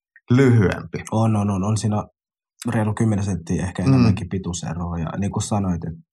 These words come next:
Speaker 2: kävi ottaa yhden matsin siinä kuusi ykkösissä.
Speaker 1: Joo.
Speaker 2: Niin ei, kyllä Makulla pitäisi olla aika iso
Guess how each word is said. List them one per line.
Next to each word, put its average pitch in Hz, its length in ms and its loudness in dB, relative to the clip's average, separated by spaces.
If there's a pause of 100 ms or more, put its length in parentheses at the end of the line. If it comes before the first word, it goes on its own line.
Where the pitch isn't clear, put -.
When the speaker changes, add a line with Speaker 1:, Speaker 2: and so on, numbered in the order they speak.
(140)
Speaker 2:
kävi 92 180 -2
ottaa 92 300 -4
yhden 104 260 0
matsin 90 400 -4
siinä 92 260 -2
kuusi 101 260 -4
ykkösissä. 90 540 -10 (200)
Speaker 1:
Joo. 117 420 2 (840)
Speaker 2:
Niin 98 180 -2
ei, 104 160 0 (220)
kyllä 110 120 0
Makulla 117 300 2
pitäisi 107 260 -2
olla 113 100 2
aika 120 340 0
iso 90 260 -2